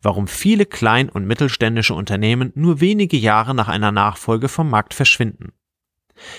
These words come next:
Gerade im familiären Umfeld gibt es diverse latent vorhandene Spannungsverhältnisse,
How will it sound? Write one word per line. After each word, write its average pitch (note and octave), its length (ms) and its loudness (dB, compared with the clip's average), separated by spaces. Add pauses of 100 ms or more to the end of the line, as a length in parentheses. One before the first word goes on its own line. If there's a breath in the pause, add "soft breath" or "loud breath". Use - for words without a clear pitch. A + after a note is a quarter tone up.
(120)
Gerade F3+ 400 4
im B2 140 0
familiären B2 560 2
Umfeld A#2 640 -2
gibt - 220 -4
es C#3+ 100 0
diverse E3+ 460 4
latent B2+ 460 0
vorhandene G#2 480 -2
Spannungsverhältnisse, A#2 1000 0